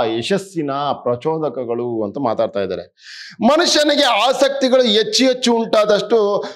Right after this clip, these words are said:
ಅವನ ಜೀವನ ಸಮೃದ್ಧವೂ ಸಂತೋಷಪ್ರದವೂ ಆಗುತ್ತದೆ. ಮನುಷ್ಯನಿಗೆ ಆಸಕ್ತಿಗಳು ಹೆಚ್ಚು ಹೆಚ್ಚು ಆದಷ್ಟು, ಬಹಳ ಮುಖ್ಯ, ಆಸಕ್ತಿಗಳು ಹೆಚ್ಚಿರೋ-, ಆಸಕ್ತಿನೇ ಇಲ್ದೇ ಇರೋವಂಥವ್ನು ಮನುಷ್ಯನೇ ಅಲ್ಲ. ನೋಡಿ, ಮನುಷ್ಯನಿಗೆ ಆಸಕ್ತಿಗಳು ಹೆಚ್ಚು ಹೆಚ್ಚು ಉಂಟಾದಷ್ಟು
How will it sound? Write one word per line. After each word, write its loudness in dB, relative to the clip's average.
ಅವನ 2
ಜೀವನ 2
ಸಮೃದ್ಧವೂ 2
ಸಂತೋಷಪ್ರದವೂ 0
ಆಗುತ್ತದೆ. -2
ಮನುಷ್ಯನಿಗೆ 4
ಆಸಕ್ತಿಗಳು 2
ಹೆಚ್ಚು 2
ಹೆಚ್ಚು 2
ಆದಷ್ಟು, 0
ಬಹಳ -4
ಮುಖ್ಯ, -2
ಆಸಕ್ತಿಗಳು 0
ಹೆಚ್ಚಿರೋ-, 0
ಆಸಕ್ತಿನೇ 2
ಇಲ್ದೇ -2
ಇರೋವಂಥವ್ನು 0
ಮನುಷ್ಯನೇ 0
ಅಲ್ಲ. 0
ನೋಡಿ, 0
ಮನುಷ್ಯನಿಗೆ 2
ಆಸಕ್ತಿಗಳು 0
ಹೆಚ್ಚು 0
ಹೆಚ್ಚು -2
ಉಂಟಾದಷ್ಟು -2